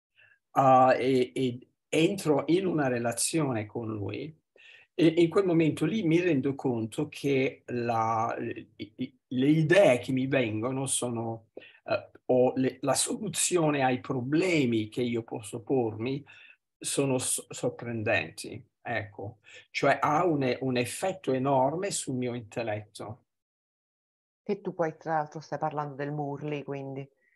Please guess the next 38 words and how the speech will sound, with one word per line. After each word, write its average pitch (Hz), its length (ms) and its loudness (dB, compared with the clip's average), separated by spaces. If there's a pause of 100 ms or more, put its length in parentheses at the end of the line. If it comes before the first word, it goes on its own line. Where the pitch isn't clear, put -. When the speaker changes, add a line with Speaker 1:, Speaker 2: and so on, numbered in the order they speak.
(320)
Speaker 1:
Ecco. 120 500 -6 (360)
Speaker 2:
Il 156 120 -10
Murli, 139 440 -8
quindi 143 280 -8
le 147 120 -4
letture 147 460 -2
che 147 80 -6
facciamo 143 480 -4
tutte 139 280 -2
le 143 100 2
mattine. 143 600 4 (400)
Quindi 190 360 12
questa 180 320 10
capacità 185 600 10
di 185 140 8
ascoltare, 185 800 6
questa 165 340 -4
capacità 160 800 4 (500)
di 165 420 -4
ascolto 180 1120 4 (640)
da 165 360 2
tutte - 380 2
e 170 60 6
due 170 280 6
le 151 160 2
parti 185 720 2
è 156 140 -4
perché - 520 -4
tu 226 400 0
apri 180 640 4
una, 160 320 -4
perché - 380 -6
tu 233 240 -2
hai 202 300 6
un 180 160 0
canale 175 500 2
di 165 140 -4
relazione. 147 1040 0